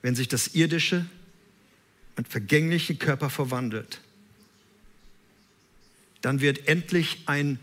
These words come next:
jahrhundertealtes Sprichwort sich erfüllen, wonach sich viele Millionen Menschen gesehnt haben. Der Tod wurde aufgefressen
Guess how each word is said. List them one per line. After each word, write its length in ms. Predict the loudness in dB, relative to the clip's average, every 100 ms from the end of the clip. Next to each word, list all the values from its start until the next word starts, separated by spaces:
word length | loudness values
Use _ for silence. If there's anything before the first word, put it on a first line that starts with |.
| -4
jahrhundertealtes 1120 | -2 0 0 0 -2 -2 -4 -4 -4 -4 -4
Sprichwort 840 | -4 -6 -6 -6 -4 -6 -8 -10 -18 -20 _ _ -6
sich 240 | -6 -4
erfüllen, 540 | -6 -4 -2 -2 -4
wonach 480 | -4 -2 -4 -6 -12 -18 -8
sich 260 | -6 -4 -6
viele 540 | -4 -2 -2 -2 -4 -8 -20 -4
Millionen 560 | -2 0 2 2 0 0
Menschen 480 | -2 -2 -2 -2 -2
gesehnt 520 | -2 0 -2 -2 -8
haben. 300 | -12 -12 -14 -16 -20 _ -20 -20 _ _ _ _ _ -20 -20 -20 -20 _ _ _ _ _ -12
Der 120 | -8
Tod 420 | -4 -2 -2 -2
wurde 300 | -4 -4 -4
aufgefressen 880 | -6 -6 -6 -6 -6 -8 -6 -8